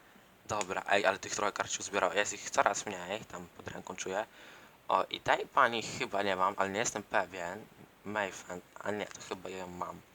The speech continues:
A no to jeszcze zobaczymy pod koniec odcinka, co nie. Zobaczymy, wrzucę wam, ile zostało kart. Raz, dwa, trzy, bierzemy. O, bandoletę czy jakoś tak. Ja mam, niebieska karta. Oczywiście, tak jak mówiłem,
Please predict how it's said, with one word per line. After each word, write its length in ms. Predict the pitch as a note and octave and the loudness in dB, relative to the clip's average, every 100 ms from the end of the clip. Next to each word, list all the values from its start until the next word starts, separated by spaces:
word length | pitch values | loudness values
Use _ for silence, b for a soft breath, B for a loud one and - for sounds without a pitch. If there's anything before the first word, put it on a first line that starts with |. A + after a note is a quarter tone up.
| - B B B B B | -20 B B B B B
A 120 | - A2+ | 4 4
no 60 | |
to 80 | A#2+ | 4
jeszcze 200 | A#2+ A2+ | -2 -2
zobaczymy 380 | G#2+ - - G2 | -2 -2 0 -2
pod 140 | - | -4
koniec 240 | G#2+ F#2+ - | -6 -4 -6
odcinka, 640 | - - A2+ - G2+ G2 | -8 -6 -6 -2 0 0
co 180 | - F#2+ | -4 -8
nie. 260 | F2 F#2 - - - - - - - - - - - - - | -4 -6 -6 -16 -20 -20 -20 -20 -20 -20 -20 -20 -20 -20 -12
Zobaczymy, 500 | G2 F#2 - G#2+ G#2 | -4 -2 0 0 0
wrzucę 360 | F#2 G#2 - F#2+ | 0 -2 0 2
wam, 300 | G2+ G2+ G2 - - | 4 2 0 -10 -4
ile 180 | G#2 F#2+ | -2 -2
zostało 360 | F#2 F2+ F2 | -2 -2 -2
kart. 240 | - F#2 - | 0 -4 -2
Raz, 420 | F#2 G2 G#2+ - | 0 2 2 -4
dwa, 420 | - - F#2 G2 - - - | -14 -8 -6 -6 -10 -20 -12
trzy, 360 | - - G#2+ F2+ - | 2 4 4 -2 -6
bierzemy. 460 | G2+ A2 F#2+ F2 - - - - - - - - | 0 2 0 -2 -14 -20 -20 -20 -20 -20 -20 -6
O, 520 | A#2 A2+ A2 G#2 F#2+ F#2 | -2 -2 -2 -4 -4 -6
bandoletę 880 | F#2+ F2+ G#2 F#2+ F#2 G2+ G#2+ - G#2 | -2 0 2 0 -4 -2 -4 -6 -10
czy 140 | - - | -8 -8
jakoś 260 | - - - | -10 -8 -8
tak. 200 | - A2 | -8 -2
Ja 140 | A#2 | -2
mam, 440 | G2 F#2+ F#2 F#2 F#2 | -2 -2 0 -2 -6
niebieska 440 | G#2 F#2+ F#2 - - | -8 -8 -8 -12 -12
karta. 500 | - F#2 - - F#2 - B B B | -10 -8 -8 -10 -12 -12 B B B
Oczywiście, 440 | - D#3 - - A2+ | -6 0 2 4 4
tak 120 | A2 | 2
jak 140 | G2+ | 2
mówiłem, 460 | G#2+ G#2+ G2 F2+ E2+ | 0 2 2 2 -6